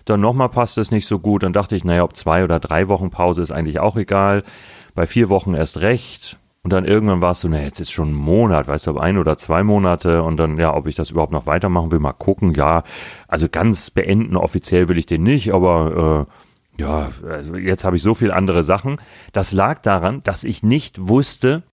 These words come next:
dass mein Podcast Menschen etwas bringen und bedeuten kann. Da kann man natürlich sagen, „Ja, kannst du dir doch logisch überlegen, du kannst mal auf Zahlen gucken und, äh, dann weißt du ja, wie viele Menschen das hören.“ Ja, aber ich weiß doch nicht, was ihnen das bringt, ich weiß doch nicht, was ihnen das wirklich gibt.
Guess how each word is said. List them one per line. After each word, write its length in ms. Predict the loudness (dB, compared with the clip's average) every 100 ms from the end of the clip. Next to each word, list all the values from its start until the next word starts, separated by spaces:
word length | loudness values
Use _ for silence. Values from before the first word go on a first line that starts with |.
| _ _
dass 420 | -2 -2 -4 -10 -10
mein 240 | -2 -2 0
Podcast 560 | -2 -2 -4 -2 0
Menschen 400 | 0 0 0 -4
etwas 480 | -4 -2 -2 -2 -8
bringen 380 | -4 2 2 2
und 160 | 0 0
bedeuten 500 | 2 2 2 -2 -4
kann. 360 | -6 -12 -14 _
Da 80 | -6
kann 140 | -2
man 100 | 0
natürlich 180 | 0 0
sagen, 160 | -2 -2
„Ja, 200 | -4 -4
kannst 280 | -4 -2 0
du 60 |
dir 100 | 2
doch 100 | 2
logisch 440 | 4 4 4 0 0
überlegen, 720 | 0 2 2 4 4 4 0
du 80 | 0
kannst 260 | -2 -2
mal 80 | -6
auf 220 | -6 -8
Zahlen 500 | -2 0 2 0 -2
gucken 460 | 0 0 0 -2 -2 -8 -20 -20 -2
und, 460 | 0 2 2 0 0
äh, 380 | 2 2 2
dann 220 | 0 -2 2
weißt 360 | 2 2 0
du 20 |
ja, 180 | 0 2
wie 100 | 0
viele 200 | 0 0
Menschen 300 | 0 0 -2
das 160 | -4 0
hören.“ 140 | 2
Ja, 80 | 2
aber 100 | 0
ich 100 | 0
weiß 160 | -2 0
doch 100 | -2
nicht, 160 | 0
was 140 | -2 -2
ihnen 140 | 0
das 180 | 0 -2
bringt, 400 | 0 2 2 2
ich 160 | 0
weiß 160 | 0 0
doch 120 | 0
nicht, 200 | -2 -2
was 160 | -2 -2
ihnen 160 | 0
das 160 | 0 2
wirklich 380 | 0 -2 -6 -4
gibt. 400 | -2 -2 -4